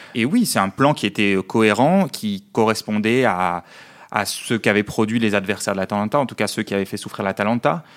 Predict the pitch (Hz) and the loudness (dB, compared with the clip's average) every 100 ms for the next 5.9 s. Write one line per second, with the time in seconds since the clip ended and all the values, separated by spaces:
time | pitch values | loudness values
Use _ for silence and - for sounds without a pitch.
0 | - - 104 107 - 117 113 90 85 85 | -12 -4 -2 -2 -2 0 0 0 -4 -8
1 | 85 90 92 92 90 87 87 92 92 95 | -8 -10 -10 -8 -6 -6 -8 -4 -2 2
2 | 98 98 90 95 90 110 104 95 90 90 | 0 0 -2 -2 -2 0 -2 -2 -4 -4
3 | 90 92 107 107 104 104 107 101 110 107 | -4 -2 -4 -2 -2 -2 -2 -4 0 2
4 | 101 98 107 104 110 98 95 101 104 110 | 2 2 2 2 2 2 0 0 0 0
5 | 139 98 90 - 120 117 98 104 | 0 0 -4 -2 0 2 2 2